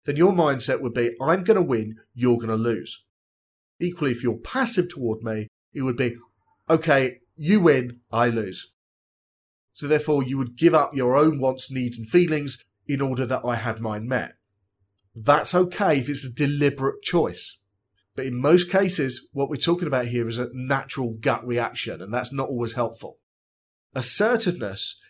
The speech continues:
is about communicating your own wants, needs, and feelings in a way that considers other people's wants, needs, and feelings. It's recognizing that we are both equally important and both require our wants, needs, and feelings to be met.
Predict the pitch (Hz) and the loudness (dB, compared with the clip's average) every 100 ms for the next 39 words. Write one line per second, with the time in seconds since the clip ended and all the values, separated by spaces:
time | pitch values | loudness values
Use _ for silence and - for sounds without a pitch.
0 | _ - 123 131 135 123 120 - 135 131 | _ -6 -4 -2 0 -2 -4 -10 -10 -4
1 | 131 120 - 110 113 110 110 110 120 117 | -4 -4 -4 -4 -4 -4 -2 0 0 -2
2 | 113 139 175 175 - - 135 123 120 120 | -2 -2 -2 -6 -10 -8 -6 -4 -4 -8
3 | 120 233 214 151 147 139 - _ _ _ | -6 -4 0 -2 -2 -6 -8 _ _ _
4 | - 170 147 131 143 135 117 127 117 120 | -2 2 4 2 -2 -6 -6 -4 -2 -2
5 | 110 110 175 110 95 - - 110 90 - | -2 -2 -4 -4 -10 -14 -6 -6 -6 -10
6 | 104 98 90 92 - 127 98 76 - - | -12 -16 -16 -18 -8 -8 -8 -12 -18 -20
7 | _ _ _ _ _ _ _ _ _ - | _ _ _ _ _ _ _ _ _ -10
8 | 123 123 156 175 180 143 127 110 120 117 | -10 -2 4 4 4 0 0 0 -4 -6
9 | 123 120 117 - 165 170 - 143 135 120 | 0 0 0 2 2 2 -6 -8 -4 -8
10 | 120 233 220 - 143 - _ _ _ _ | -4 -2 -2 0 -2 -4 _ _ _ _
11 | _ - 123 120 143 139 131 120 131 117 | _ -12 -10 0 0 0 -2 -6 0 2
12 | 110 104 110 110 113 113 110 104 98 107 | 2 0 -4 -6 -8 -6 -8 -10 -10 -10
13 | 101 - 110 101 120 85 | -10 -12 -12 -6 -6 -6